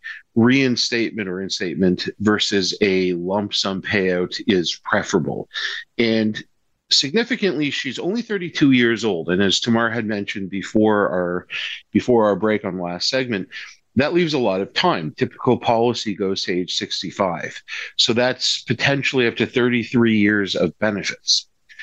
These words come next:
So when anyone contacts me and we go through the intake process and we talk about the retainer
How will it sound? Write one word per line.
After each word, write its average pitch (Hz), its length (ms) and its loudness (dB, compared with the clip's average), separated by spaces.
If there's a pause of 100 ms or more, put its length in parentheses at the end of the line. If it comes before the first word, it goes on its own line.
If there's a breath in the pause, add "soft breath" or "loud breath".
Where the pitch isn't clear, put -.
(280 loud breath)
So 156 360 2
when 180 460 4 (100)
anyone 147 460 0
contacts 104 680 -2
me 80 120 2
and 85 140 6
we 95 140 6
go 117 460 4
through 104 640 2
the 90 180 4
intake 95 320 0
process 90 600 2
and 80 100 -4
we 85 60 -2
talk 98 260 -2
about 98 180 2
the 85 80 -4
retainer 82 560 -2